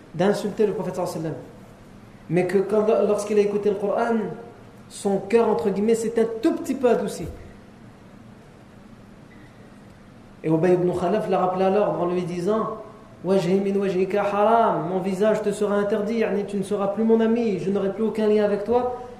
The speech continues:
si tu ne vas pas voir Mohammed et annoncer au su et au vu de tous qu'il est un menteur, que tu ne crois pas en ce qu'il a dit et en ce qu'il t'a récité,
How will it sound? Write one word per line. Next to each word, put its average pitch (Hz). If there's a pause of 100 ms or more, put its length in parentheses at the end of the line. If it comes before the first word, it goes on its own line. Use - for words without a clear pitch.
si -
tu 190
ne 180
vas 175
pas 180
voir 175 (280)
Mohammed 214 (1400)
et 160
annoncer 190
au 185
su 208
et 185
au 180
vu 180
de 170
tous 185
qu'il 180
est 190
un 196
menteur, 202 (960)
que 170
tu 185
ne 180
crois 185
pas 190
en 226
ce 214
qu'il 233
a 233
dit 240 (420)
et 190
en 196
ce 196
qu'il 220
t'a 233
récité, 220